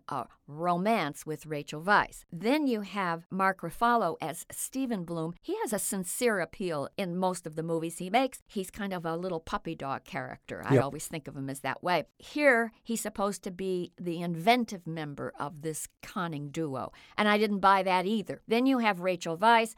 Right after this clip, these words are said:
Speaker 1: who is appealing and charming and all those things that you said about her, but I didn't quite buy that she was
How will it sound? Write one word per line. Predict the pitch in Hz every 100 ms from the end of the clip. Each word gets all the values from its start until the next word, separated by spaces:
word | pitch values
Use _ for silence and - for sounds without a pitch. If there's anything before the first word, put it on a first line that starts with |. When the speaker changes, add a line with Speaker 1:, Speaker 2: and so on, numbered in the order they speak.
| _ -
Speaker 1:
who | 240
is | 226 202
appealing | 175 - 226 220 208 196
and | 170
charming | 170 208 190 185 175
and | 170
all | 180
those | 180 175
things | 175 160
that | 156 175
you |
said | - 311 269
about | 190 175 170
her, | 175 - - -
but | 190 -
I | 220
didn't | - 294 294 269 -
quite | - 254 233 233 -
buy | 190 175
that | 165 160
she | - 190
was | 170 165